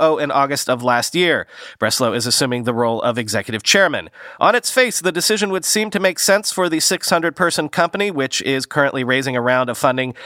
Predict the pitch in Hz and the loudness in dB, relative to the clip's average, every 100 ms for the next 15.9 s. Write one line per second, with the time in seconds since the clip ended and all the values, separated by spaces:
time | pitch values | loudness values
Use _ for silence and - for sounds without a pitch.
0 | - - 127 131 127 - 135 127 131 131 | -10 0 0 0 -4 -2 -2 -2 -4 0
1 | 120 123 131 123 - 131 135 147 131 127 | 0 0 0 -4 0 0 0 -2 0 0
2 | 123 - 139 - 151 127 120 120 120 127 | -2 -2 -4 -2 -4 -2 -2 0 2 4
3 | 123 170 135 131 - 123 117 117 202 196 | 4 2 0 -4 -2 -2 0 2 2 2
4 | 185 185 180 175 170 165 165 165 160 175 | 0 0 4 4 4 2 2 2 0 0
5 | 156 160 151 151 165 156 156 131 143 143 | 0 0 -2 2 2 2 0 -2 -2 0
6 | 147 147 143 135 131 180 196 - - - | 2 2 2 0 0 2 2 0 -20 -18
7 | - 120 123 120 - 117 120 - 120 117 | -8 -2 -2 -2 -2 0 -2 -2 0 0
8 | 117 113 117 110 113 110 - 107 110 - | -2 -4 -4 -2 -2 -4 -6 -6 -4 0
9 | 180 175 165 156 143 143 135 135 127 - | 0 2 0 2 2 2 -2 -6 -2 -2
10 | 117 113 113 175 190 175 170 147 120 85 | -2 -2 -4 -4 -2 0 2 2 0 -6
11 | - - - - 120 214 226 - - _ | -12 -20 -18 -14 0 2 2 -2 -12 _
12 | - 151 - 175 220 240 185 160 160 165 | 0 0 2 2 4 2 2 2 2 0
13 | - 135 151 143 131 131 139 131 123 139 | -2 0 2 2 -2 -2 0 -2 -2 -2
14 | 131 - 127 - 156 143 135 127 139 135 | 0 -2 -4 -2 0 2 0 0 -2 -2
15 | 143 127 - - 240 196 143 156 175 | -4 -6 -8 0 0 2 0 0 -2